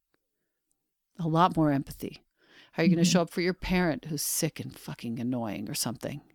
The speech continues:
Speaker 1: You know, who, who
Speaker 2: <laughs>
Speaker 1: knows? I'm just, I'm making, I'm trying to make light of it, but who knows, you know?
Speaker 2: <laughs> Yeah.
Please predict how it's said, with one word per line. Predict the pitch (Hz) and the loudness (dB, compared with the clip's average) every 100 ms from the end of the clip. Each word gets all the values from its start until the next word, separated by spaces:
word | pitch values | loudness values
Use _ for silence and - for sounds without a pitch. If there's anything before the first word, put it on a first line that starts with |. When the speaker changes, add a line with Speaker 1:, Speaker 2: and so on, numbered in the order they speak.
| - | 6
Speaker 1:
You | 175 | 8
know, | 151 240 | 10 12
who, | 254 - | 12 10
who | 226 247 311 | 10 8 10
Speaker 2:
<laughs> | |
Speaker 1:
knows? | 320 302 160 131 180 | 12 12 12 6 6
I'm | 185 180 | 6 8
just, | 208 208 185 | 6 6 6
I'm | 160 | 6
making, | - 156 160 156 - | 8 8 6 0 0
I'm | 160 | -4
trying | 160 - 127 | -4 -2 -2
to | - | -2
make | - - | -6 -4
light | 98 120 | -4 -4
of | |
it, | 131 | -4
but | - 180 | 0 4
who | 233 | 8
knows, | 220 131 113 190 - - | 8 8 6 -4 -6 -2
you | 208 | 2
know? | 175 175 202 | 6 6 4
Speaker 2:
<laughs> | 247 - - - _ - _ _ | -2 -6 -20 -20 _ -20 _ _
Yeah. | 185 175 | -2 -2